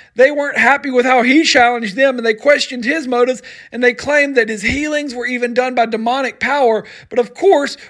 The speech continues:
we know that it was his accusers who had the real problem because they were acting out of fear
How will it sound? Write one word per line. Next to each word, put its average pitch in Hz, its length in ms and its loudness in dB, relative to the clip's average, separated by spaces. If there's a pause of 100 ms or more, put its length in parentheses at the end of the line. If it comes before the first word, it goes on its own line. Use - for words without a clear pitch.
we 285 340 0
know 240 300 4
that 247 160 4
it 240 60 0
was 220 140 -2
his 233 140 -6
accusers 226 960 0 (200)
who 247 100 -4
had 262 180 4
the 247 80 -4
real 247 220 4
problem 262 540 0 (200)
because 254 240 -4
they 311 80 4
were 349 160 4
acting 269 320 -4
out 214 140 2
of 196 180 -10
fear 285 460 2